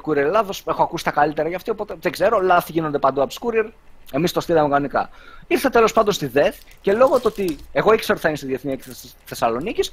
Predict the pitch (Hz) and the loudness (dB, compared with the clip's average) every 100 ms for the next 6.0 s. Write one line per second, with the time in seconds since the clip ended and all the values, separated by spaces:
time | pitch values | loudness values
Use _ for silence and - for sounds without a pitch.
0 | - - 214 - 240 208 175 - 185 175 | -8 -2 2 6 8 8 4 0 -4 0
1 | 151 185 202 135 120 120 180 403 - - | 2 2 4 2 0 -4 -4 -6 -8 -14
2 | - - - 139 131 131 127 135 127 120 | -20 -20 -2 2 4 2 0 2 2 2
3 | 104 107 143 294 320 - - - - - | -2 -4 -2 -2 -4 -10 -20 -20 -20 -20
4 | - 233 220 - 233 208 180 254 415 - | -4 2 4 6 6 6 0 -2 -4 -4
5 | 254 269 220 190 - - - 226 247 381 | -6 -2 -2 -2 -4 -10 -10 -6 -4 -2